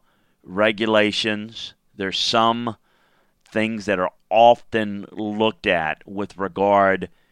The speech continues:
to ownership. Um, I think the big thing that is often looked at is succession plans. We saw the succession plan with Ralph Wilson, um,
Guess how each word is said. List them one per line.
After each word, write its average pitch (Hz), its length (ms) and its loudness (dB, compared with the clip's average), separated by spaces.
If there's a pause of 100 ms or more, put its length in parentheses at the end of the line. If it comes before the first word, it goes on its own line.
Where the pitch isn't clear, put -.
(420)
to 101 340 -6
ownership. 107 680 -4 (140)
Um, 85 580 -6 (1300)
I 107 60 2
think 139 300 -6
the 107 120 -4
big 113 380 -4
thing 127 500 -4
that 98 340 0 (120)
is 101 320 -6
often 104 520 0
looked 95 280 -4
at 78 340 -6 (580)
is 95 400 -2
succession 95 600 -2
plans. - 520 -16 (520)
We 101 200 -4
saw 110 260 6
the 101 140 -4
succession 98 540 -4
plan 90 340 -6
with 87 200 -10
Ralph 80 300 -6
Wilson, 113 420 -4 (800)
um, 85 800 0